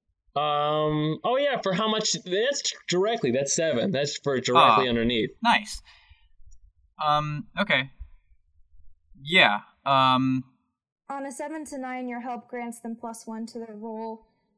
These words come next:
Speaker 3: but you also expose yourself to trouble or danger.
Speaker 2: Okay. Um, I'm gonna
Speaker 3: So I
Speaker 2: have
Speaker 3: have to roll as well,
Speaker 2: Yeah.
Speaker 3: right?
Speaker 2: Emerson, roll.
Speaker 3: I roll what?
Speaker 2: Uh, to act under pressure.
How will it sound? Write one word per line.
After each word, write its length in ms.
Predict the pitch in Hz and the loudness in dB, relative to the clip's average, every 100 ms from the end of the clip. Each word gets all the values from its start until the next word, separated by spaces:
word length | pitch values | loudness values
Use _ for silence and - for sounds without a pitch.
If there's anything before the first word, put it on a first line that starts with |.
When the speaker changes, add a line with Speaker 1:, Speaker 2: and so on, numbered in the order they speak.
| _ | _
Speaker 3:
but 320 | 214 233 220 | -12 -10 -10
you 380 | 226 240 226 - - | -8 -8 -8 -10 -12
also 300 | 233 247 220 | -12 -10 -12
expose 420 | 214 - 214 220 | -12 -14 -14 -14
yourself 260 | 220 226 220 | -14 -14 -14
to 80 | 220 | -16
trouble 280 | 214 214 | -14 -14
or 80 | - | -14
danger. 420 | 226 - - - - | -12 -14 -16 -10 -4
Speaker 2:
Okay. 240 | 190 139 - - _ _ _ - | 2 0 0 -20 _ _ _ 2
Um, 360 | 147 147 147 - - | 4 2 -2 -12 -2
I'm 160 | 165 196 | 0 2
gonna 400 | 202 196 196 190 | 2 2 0 -2
Speaker 3:
So 160 | - | -8
I 140 | - 277 | -6 -2
Speaker 2:
have 280 | 147 143 - | 2 2 2
Speaker 3:
have 80 | 269 | -4
to 60 | |
roll 180 | 254 233 | -6 -8
as 140 | 233 226 | -8 -10
well, 420 | 226 190 185 208 _ _ - | -8 -8 -10 -14 _ _ -8
Speaker 2:
Yeah. 160 | 254 226 | 0 0
Speaker 3:
right? 200 | 226 240 - _ - | -2 -12 -18 _ -4
Speaker 2:
Emerson, 380 | 156 165 160 160 151 143 135 | -2 -2 -2 -2 -4 -12 -4
roll. 220 | 110 - _ _ _ _ _ _ _ _ _ _ _ | -4 -4 _ _ _ _ _ _ _ _ _ _ _
Speaker 3:
I 160 | - 254 254 | -14 -10 -8
roll 180 | 254 | -8
what? 220 | 233 208 - _ _ _ _ _ _ _ _ - 160 | -6 -8 -12 _ _ _ _ _ _ _ _ -4 4
Speaker 2:
Uh, 480 | 175 175 170 170 175 - - - | 6 8 8 6 4 -4 -8 -2
to 60 | |
act 440 | 269 254 - 208 185 | 2 2 4 2 2
under 140 | 147 | -4
pressure. 260 | - - | -4 -6